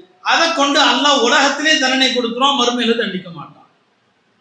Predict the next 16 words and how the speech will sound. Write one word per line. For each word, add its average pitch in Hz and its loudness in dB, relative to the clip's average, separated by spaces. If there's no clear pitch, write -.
ஹஜ்ரத் 233 0
அலி 247 2
ரலியல்லாஹு 208 2
அவர்கள் 180 -4
சொன்னாங்க, 185 -2
நபி 202 -6
ஸல்லல்லாஹு - -8
அலைஹி 190 -4
வஸல்லம் 180 0
சொன்னதாக, 175 -6
அல்லாஹ் 254 0
எப்படிப்பட்ட 254 -2
நீதிமான்னு 226 0
சொன்னா, 170 -6
ஒரு 185 -6
முஸ்லிமை 233 -2